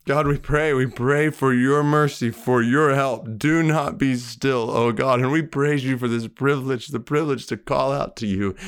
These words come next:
to know that you hear us, that you answer our prayers, and that you do according to your word. So we trust that you will not keep silent,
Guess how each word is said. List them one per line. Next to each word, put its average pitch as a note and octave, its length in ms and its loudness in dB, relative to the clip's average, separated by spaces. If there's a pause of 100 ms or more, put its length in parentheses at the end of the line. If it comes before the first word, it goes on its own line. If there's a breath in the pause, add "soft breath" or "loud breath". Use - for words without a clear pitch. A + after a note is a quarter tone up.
(120)
to B2+ 100 0
know C3 260 2
that A#2 180 -2
you C3+ 320 2
hear B2+ 300 2
us, G#2+ 380 -2 (480 loud breath)
that - 120 2
you D3 380 2
answer D3+ 480 0
our B2 180 2
prayers, A2 480 0 (220 loud breath)
and A2 240 0
that G#2 140 0
you D3+ 500 0 (480 loud breath)
do D3 400 2
according B2 640 2
to A#2+ 160 -2
your G#2+ 240 2
word. G2+ 320 2
So - 180 -2
we B2 140 4
trust B2 480 -2
that B2 120 -2
you B2+ 200 2
will C#3+ 220 4
not A2+ 280 0
keep F#2+ 260 -2
silent, F#2 460 0